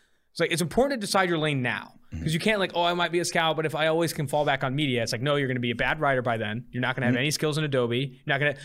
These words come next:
Speaker 1: uh, the other skills you should build up are Excel, Tableau, any coding languages, so you can actually create engaging content. 'Cause it's not, obviously being smart at football is important, and you are one of the more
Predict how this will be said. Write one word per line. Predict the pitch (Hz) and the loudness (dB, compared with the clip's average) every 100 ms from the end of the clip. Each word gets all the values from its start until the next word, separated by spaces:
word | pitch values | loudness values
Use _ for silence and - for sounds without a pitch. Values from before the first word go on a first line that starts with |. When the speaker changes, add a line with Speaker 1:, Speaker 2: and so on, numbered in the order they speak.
| 139 | -8
Speaker 1:
uh, | - 156 | -2 0
the | 147 | 2
other | 170 | 2
skills | 175 185 143 | 2 0 0
you | 156 | -2
should | 151 | -4
build | 135 139 135 | -2 0 0
up | 135 | -2
are | 117 | -4
Excel, | 104 - 123 123 143 160 | -2 0 2 2 2 0
Tableau, | 151 110 107 123 135 147 165 - | -2 -2 0 0 2 2 0 -2
any | 123 117 | -4 -4
coding | - 139 | -2 -2
languages, | 143 147 160 170 165 | -2 -2 0 -2 -2
so | |
you | 156 | -4
can | 151 | -4
actually | 143 156 - 165 | -4 -4 -4 -6
create | - 151 151 143 - - | -4 0 0 0 -8 -10
engaging | 139 120 139 139 139 | -8 -2 -2 -2 -4
content. | 123 135 160 135 107 | -2 -2 -2 -2 -4
'Cause | 151 | -2
it's | 151 147 | -4 -2
not, | 175 208 - - - - | 0 0 -6 -20 -20 -2
obviously | 160 202 208 208 | 2 2 2 0
being | 185 165 160 | 0 0 -2
smart | - 151 151 | 0 0 0
at | 139 | -4
football | 147 139 131 | -6 -2 0
is | 117 | 0
important, | 113 - 95 117 _ | -4 -8 -10 -12 _
and | 127 120 | -4 -4
you | 131 170 | -2 0
are | 156 143 | 2 2
one | 135 143 | 0 -4
of | |
the | 143 | 0
more | 147 135 | 0 0